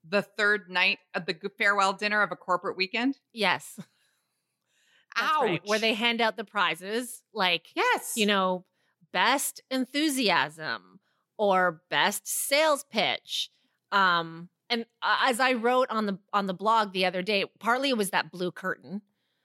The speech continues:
Speaker 2: Like, anytime I
Speaker 1: Uh,
Speaker 2: see a blue, <laughs> right?
Speaker 1: I said that. Yes, I hated the blue curtain.
Speaker 2: Yeah.
Speaker 1: Um, it looked as sloppy as it was. It looked like they couldn't commit,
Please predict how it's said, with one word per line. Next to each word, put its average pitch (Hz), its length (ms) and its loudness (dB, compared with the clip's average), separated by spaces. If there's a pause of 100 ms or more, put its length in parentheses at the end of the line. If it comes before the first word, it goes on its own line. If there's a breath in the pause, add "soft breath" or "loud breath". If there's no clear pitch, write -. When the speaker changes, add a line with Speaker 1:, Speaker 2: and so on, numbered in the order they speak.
(140)
Speaker 2:
Like, 208 120 -2
anytime 277 400 0
I 254 80 2
Speaker 1:
Uh, 214 40 -4
Speaker 2:
see 202 180 -4
a 190 60 -2
blue, 196 180 -2
<laughs> - 1000 -8
right? - 120 0
Speaker 1:
I 571 320 4 (100)
said 571 240 0
that. 381 360 2
Yes, 370 360 0
I 294 140 0
hated 262 480 -2
the 240 60 -6
blue 196 240 -4
curtain. 185 500 -2 (160)
Speaker 2:
Yeah. 214 280 0 (100)
Speaker 1:
Um, 240 440 0 (380)
it 254 220 0
looked 269 400 -2 (140)
as 240 280 0
sloppy 220 600 -2
as 202 180 -2
it 185 180 -6
was. - 460 -2
It 226 180 2
looked 226 680 -4 (1300)
like 254 300 0
they 247 140 2
couldn't 262 440 -4
commit, 196 500 0